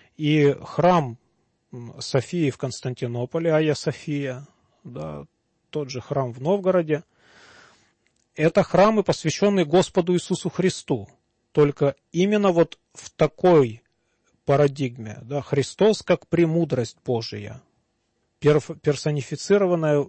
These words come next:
премудрость. Вот, например, в Константин-, в Константинополе том же есть храм святой Ирины, в котором проходил Второй Вселенский собор, рядом с Айя Софией.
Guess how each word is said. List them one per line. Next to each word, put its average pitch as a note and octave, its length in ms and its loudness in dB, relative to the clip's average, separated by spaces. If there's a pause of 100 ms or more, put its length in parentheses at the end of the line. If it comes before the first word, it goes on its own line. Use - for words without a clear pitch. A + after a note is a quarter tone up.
(140)
премудрость. C#3+ 880 -8 (160)
Вот, C3+ 140 -10
например, E3 480 4 (340)
в - 120 -10
Константин-, D3 760 -2
в - 60 -12
Константинополе E3 800 0
том C#3 200 2
же G#2+ 220 -10 (880)
есть D3 340 2
храм F#3+ 320 0
святой E3+ 540 2
Ирины, D#3+ 640 -2 (460)
в - 80 -20
котором D3 340 2
проходил D3 440 2
Второй D3 320 2
Вселенский C#3 520 -4
собор, B2+ 500 -6 (760)
рядом D#3 400 2
с - 120 -14
Айя A#2 220 -2
Софией. A#2 600 -12